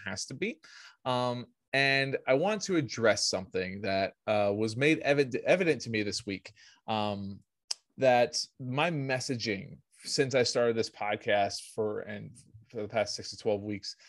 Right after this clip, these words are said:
I've, uh, I, I, I don't think I've been portraying the exact right thing I, I think I'm supposed to. Um, and that's kind of the reason of this episode is, is fat loss actually easy? Um, and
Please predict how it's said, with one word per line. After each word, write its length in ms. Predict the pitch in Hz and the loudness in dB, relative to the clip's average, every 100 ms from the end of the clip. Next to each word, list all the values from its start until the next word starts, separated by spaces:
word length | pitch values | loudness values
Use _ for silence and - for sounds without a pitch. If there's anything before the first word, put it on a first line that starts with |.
| - - | -20 -14
I've, 300 | - 107 104 | -2 2 2
uh, 400 | 107 107 104 101 - | 2 4 4 4 4
I, 140 | 107 107 101 113 | 4 6 6 4
I, 120 | 113 110 104 | 4 -2 -2
I 180 | 113 113 110 _ - | -2 -2 -12 _ 0
don't 240 | 170 254 | 0 2
think 160 | 240 233 | 4 4
I've 120 | 208 | 4
been 120 | 220 | 4
portraying 720 | 220 214 - 175 190 196 214 156 | 4 2 2 -4 -2 -4 -6 -4
the 260 | 156 151 - _ _ _ | -2 -2 -6 _ _ _
exact 380 | 143 131 156 - | -4 2 0 0
right 400 | 107 127 156 156 | -4 4 4 4
thing 240 | - 156 165 | -2 -2 0
I, 140 | 175 165 - | -4 -4 0
I 160 | 143 | 2
think 320 | 147 - 170 175 | 2 -2 -4 -2
I'm 140 | 170 | -2
supposed 420 | - - 233 156 | -2 6 6 6
to. 120 | - 104 - - - - | -2 -4 -6 -20 -12 2
Um, 200 | 147 143 | 6 6
and 80 | 156 | 8
that's 200 | 202 - | 6 6
kind 160 | 214 | 2
of 60 | 202 | 2
the 60 | |
reason 260 | 185 190 170 | 2 0 0
of 80 | 156 | 0
this 160 | 151 | 4
episode 520 | 156 139 135 113 101 101 | 6 6 4 4 4 2
is, 160 | 104 - | -4 2
is 300 | 147 214 - | 4 6 2
fat 300 | - 180 147 | 2 4 6
loss 200 | 156 156 - - | 6 6 2 -2
actually 600 | 127 127 - 131 123 - | -2 -2 -2 0 0 -2
easy? 440 | 113 107 90 - - - - - 127 | -4 -4 -8 -14 -16 -20 -20 -12 -2
Um, 460 | 123 117 110 110 - | 0 2 0 -6 -4
and 500 | 135 139 135 135 131 | 2 4 4 0 -2